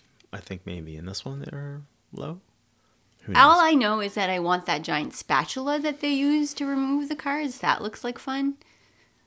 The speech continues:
Speaker 1: Yeah, that's fair.
Speaker 2: Yeah. You can, like, flip your eggs from ten feet away.
Speaker 1: <laughs> Yeah,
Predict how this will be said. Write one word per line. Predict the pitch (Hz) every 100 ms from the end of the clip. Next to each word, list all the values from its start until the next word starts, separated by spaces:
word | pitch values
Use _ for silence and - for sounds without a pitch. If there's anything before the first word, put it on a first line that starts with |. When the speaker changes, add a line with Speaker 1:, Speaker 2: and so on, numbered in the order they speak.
| _ _ -
Speaker 1:
Yeah, | - 110
that's | 190
fair. | 131 156 - _ _
Speaker 2:
Yeah. | 202 151 - _ _ _ _ _ -
You | 185
can, | 185 165
like, | 156
flip | - - 160 165
your | 156
eggs | 147 165 -
from | 170
ten | 170 165
feet | 160 165
away. | 156 147 160 185 _ _ -
Speaker 1:
<laughs> | - - - - - - - - - - - - _ _
Yeah, | 92 120